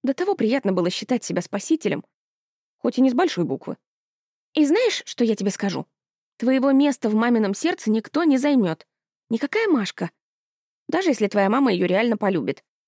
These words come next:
И с папой то же самое». «Это не он там едет?» прищурилась Зинка на черный джип.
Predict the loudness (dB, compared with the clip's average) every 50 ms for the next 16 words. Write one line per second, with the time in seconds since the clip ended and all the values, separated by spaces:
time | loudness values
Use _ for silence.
0 | _ _ _ _ _ _ _ _ _ -4 -4 -4 -2 -2 -2 0 2 2 2 2
1 | 2 2 2 0 0 0 0 2 2 2 0 0 -2 -6 _ _ _ _ _ _
2 | _ _ _ _ _ _ _ _ -6 -2 2 2 4 4 4 2 2 2 2 4
3 | 4 4 2 2 0 -4 -6 -10 _ _ _ _ _ _ _ _ _ _ _ _
4 | _ _ -6 -4 -4 -2 0 0 2 2 2 2 0 0 0 0 0 0 0 0
5 | -2 -2 -2 -2 -2 0 0 0 0 0 -2 -4 -6